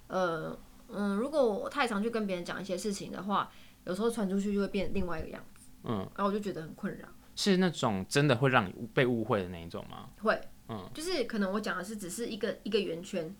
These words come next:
Speaker 2: 嗯。
Speaker 1: 但可能到最后会变一个圆圈加一个三角形。
Speaker 2: 嗯。
Speaker 1: 然后就，
Speaker 2: 然后
Speaker 1: 就被误会了。
Speaker 2: 嗯。
Speaker 1: 然后我就觉得、啊，很哦，这样。
Speaker 2: 除此之外，还有没有哪些是你可能是有被，有受伤的？
Speaker 1: 呃，我讲话太直接，很，很容易受伤，就是，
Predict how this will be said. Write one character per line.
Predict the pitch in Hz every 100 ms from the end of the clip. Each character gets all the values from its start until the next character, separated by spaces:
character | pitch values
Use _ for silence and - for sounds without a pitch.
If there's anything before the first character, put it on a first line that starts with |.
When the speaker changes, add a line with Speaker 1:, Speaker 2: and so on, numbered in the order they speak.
| -
Speaker 2:
嗯。 | 233
Speaker 1:
但 | 285
可 | 247
能 | 170 180
到 | 233
最 | 214
后 | 220
会 |
变 | 220 220
一 | 180
个 | 175
圆 | 170
圈 | 180 180
加 | 180 170
一 |
个 | 160
三 | 160 160
角 | -
形。 | - - - -
Speaker 2:
嗯。 | 104 - - - - - -
Speaker 1:
然 | -
后 | 120
就， |
Speaker 2:
然 | 127
后 | -
Speaker 1:
就 | 269
被 | 254
误 | 214 196
会 | 196
了。 | - - -
Speaker 2:
嗯。 | 120 101
Speaker 1:
然 | 214
后 |
我 | 226
就 | 254
觉 | 214
得、 | -
啊， | 277 359 262 - - - - -
很 | 190 160 -
哦， | 226 175 -
这 |
样。 | 170 - - -
Speaker 2:
除 | - 160
此 | 165
之 | 135
外， | 165
还 | 147
有 |
没 | 123
有 | 135
哪 | 107
些 | 117
是 | 127
你 | 117
可 | 113
能 | 101
是 | 101 123
有 | 107
被， | 113 87 - - - - -
有 | 110
受 | 104 135
伤 | 117 110 107
的？ | 101 69 - - -
Speaker 1:
呃， | -
我 | 277
讲 | 339 240
话 | 254
太 | 294 285
直 | - 202
接， | 190 202 202
很， | 175 - - 190
很 | 185
容 | 160 147
易 | 185
受 | 185 - -
伤， | - - 180 196
就 | 196
是， | 196 180 - - -